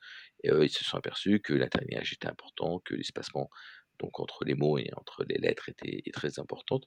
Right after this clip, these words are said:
Voilà. Il y a une, une évolution il y a d-, à peu près deux ans, avec la création, euh, d'une police qui s'appelle Luciole, qui est une police, en fait, spécifique, en fait, euh, à la malvoyance. Arrive la création de la librairie,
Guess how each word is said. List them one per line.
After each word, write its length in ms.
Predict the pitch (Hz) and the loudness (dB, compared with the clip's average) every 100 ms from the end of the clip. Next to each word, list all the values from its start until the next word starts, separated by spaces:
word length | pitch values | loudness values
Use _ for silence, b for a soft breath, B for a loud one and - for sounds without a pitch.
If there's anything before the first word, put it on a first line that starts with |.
| - | -4
Voilà. 160 | - - B B B B _ - | -4 -4 B B B B _ -6
Il 100 | - | 10
y 80 | |
a 40 | 98 | 12
une, 320 | 120 123 - _ _ | 12 8 2 _ _
une 200 | 98 98 | 2 8
évolution 640 | 104 104 113 104 - 123 127 | 8 10 10 8 4 4 6
il 100 | 92 | 8
y 40 | |
a 80 | 85 | 6
d-, 80 | 78 - - | 4 -4 0
à 80 | - | 4
peu 100 | 85 | 2
près 220 | - 95 | 2 4
deux 220 | 78 73 | 4 2
ans, 120 | 95 131 _ _ _ _ _ _ _ _ _ B B B B - | 0 -4 _ _ _ _ _ _ _ _ _ B B B B 2
avec 300 | - 87 95 | 10 12 12
la 140 | 92 73 | 10 6
création, 680 | - 98 - - 107 110 - | 6 4 4 2 2 2 0
euh, 160 | 80 76 | -2 -2
d'une 260 | 69 76 | -2 -2
police 280 | 69 76 101 | 0 0 0
qui 100 | - | -2
s'appelle 240 | 78 78 | 0 2
Luciole, 460 | 71 73 - 71 - - - | 2 2 6 6 6 -2 -10
qui 100 | - | -4
est 40 | 76 | -4
une 80 | 67 | 0
police, 340 | 71 80 - | 0 0 -2
en 80 | - | -2
fait, 180 | 80 80 | -2 6
spécifique, 640 | - - 78 - - - | 8 8 4 2 0 0
en 60 | |
fait, 280 | - - - | -2 -4 -2
euh, 180 | - - - | -2 -2 0
à 120 | - | 2
la 80 | 76 | 4
malvoyance. 680 | 73 71 71 73 127 - - - | 4 4 4 2 0 -6 -4 12
Arrive 600 | 95 98 107 110 80 64 | 12 12 12 12 8 6
la 120 | 71 | 6
création 400 | - 78 - 90 | 8 8 8 4
de 40 | |
la 80 | 76 | 0
librairie, 540 | 69 67 71 71 101 | 0 -2 -2 0 0